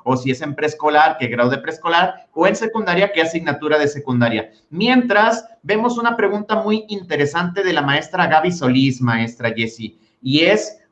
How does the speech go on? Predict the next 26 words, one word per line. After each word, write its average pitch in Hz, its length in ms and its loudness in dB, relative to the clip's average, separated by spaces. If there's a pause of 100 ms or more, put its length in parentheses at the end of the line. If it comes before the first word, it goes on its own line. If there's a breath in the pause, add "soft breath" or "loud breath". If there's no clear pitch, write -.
(120)
¿cuánto 247 580 2
tiempo 202 440 0
le 165 120 4
dedica 170 540 2
usted 202 600 -2 (880)
y 185 140 0
su 175 140 0
equipo? 214 480 2
Porque 147 260 0
como 135 200 0
nos 131 180 0
menciona, 160 680 0 (140)
pues 135 180 0
son 185 160 0
un 233 100 2
equipo 180 400 0
ustedes, 143 540 2
está 123 260 -4
por 131 100 0
ahí 127 160 4
su 123 140 -4
hermana, 156 680 0 (120)
este, 117 720 -2
son 190 180 -4
un 226 100 2
equipo 185 640 2